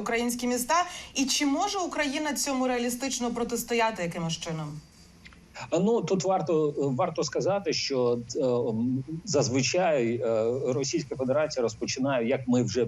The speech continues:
Speaker 2: це бачили і в Криму, е, вони розпочинають якусь о-,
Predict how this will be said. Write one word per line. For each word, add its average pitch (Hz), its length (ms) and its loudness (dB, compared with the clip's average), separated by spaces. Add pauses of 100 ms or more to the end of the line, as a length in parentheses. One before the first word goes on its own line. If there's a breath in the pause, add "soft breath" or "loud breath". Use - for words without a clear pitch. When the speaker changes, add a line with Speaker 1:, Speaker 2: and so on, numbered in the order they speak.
Speaker 2:
це 123 180 0 (220)
бачили 113 460 0
і - 20 -2
в 92 80 -6
Криму, 143 460 0 (400 loud breath)
е, 123 60 4
вони 131 300 2
розпочинають 143 640 0
якусь 123 380 -2
о-, 156 280 -2